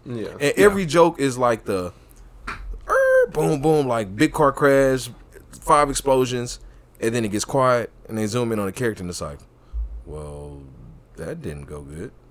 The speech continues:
Speaker 2: Like,
Speaker 3: <laughs>
Speaker 2: that's every joke, every joke. And this
Speaker 1: Mm-hmm.
Speaker 2: movie, everything was different. It was, it was just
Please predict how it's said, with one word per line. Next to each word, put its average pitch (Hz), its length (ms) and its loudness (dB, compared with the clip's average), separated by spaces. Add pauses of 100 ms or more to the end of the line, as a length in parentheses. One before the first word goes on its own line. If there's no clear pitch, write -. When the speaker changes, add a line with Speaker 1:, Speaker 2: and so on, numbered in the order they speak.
(160)
Speaker 2:
Like, 139 260 0 (280)
Speaker 3:
<laughs> 180 380 -6
Speaker 2:
that's 262 440 4
every 208 560 6
joke, 117 540 0 (120)
every 143 600 -4
joke. 92 380 -4 (260)
And 135 200 0
this 185 140 0
Speaker 1:
Mm-hmm. 160 80 -4
Speaker 2:
movie, 127 500 -2 (520)
everything 170 440 2
was 123 120 -4
different. 127 480 -2
It 156 40 4
was, 160 240 2
it 165 140 -4
was 147 280 -2
just 147 280 -6